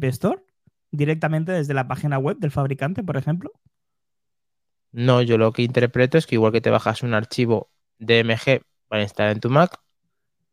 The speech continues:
Speaker 2: o no sé cómo lo llaman ahora, pues aquí
Speaker 1: Ujú,
Speaker 2: vas
Speaker 1: o sea,
Speaker 2: a, aquí vas a bajar un
Speaker 1: mm.
Speaker 2: punto ipa que te lo va a dejar instalar, un insta-, un contenedor de paquetes, lo que hace Android con A P Ks.
Speaker 1: Digamos,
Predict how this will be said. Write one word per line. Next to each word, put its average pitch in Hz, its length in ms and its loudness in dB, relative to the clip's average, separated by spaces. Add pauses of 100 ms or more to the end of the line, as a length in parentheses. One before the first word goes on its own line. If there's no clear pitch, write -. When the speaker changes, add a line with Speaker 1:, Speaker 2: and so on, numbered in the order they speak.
(300)
Speaker 2:
o 113 180 0
no 107 120 -2
sé 104 120 -4
cómo 107 140 -6
lo 104 80 0
llaman 101 240 -2
ahora, 101 460 -2 (480)
pues 123 120 -2
aquí 151 160 0
Speaker 1:
Ujú, 113 60 6
Speaker 2:
vas 113 120 2
Speaker 1:
o 139 40 0
sea, 120 80 2
Speaker 2:
a, 117 200 2 (160)
aquí 120 160 -2
vas 113 180 4
a 123 60 4
bajar 139 420 4 (400)
un 131 120 2
Speaker 1:
mm. 120 80 -2
Speaker 2:
punto 131 340 4
ipa 135 320 4
que 147 100 0
te 123 100 2
lo 113 40 4
va 110 60 6
a - 20 6
dejar 107 200 0
instalar, 135 340 4
un 127 100 -2
insta-, 123 220 -2
un 135 80 -2
contenedor 135 400 4
de - 80 4
paquetes, 131 420 2
lo 120 220 2
que 120 120 2
hace 127 300 2
Android 139 380 2 (240)
con 110 140 -2
A 107 80 0
P 107 120 2
Ks. - 340 -4 (500)
Speaker 1:
Digamos, 147 680 -4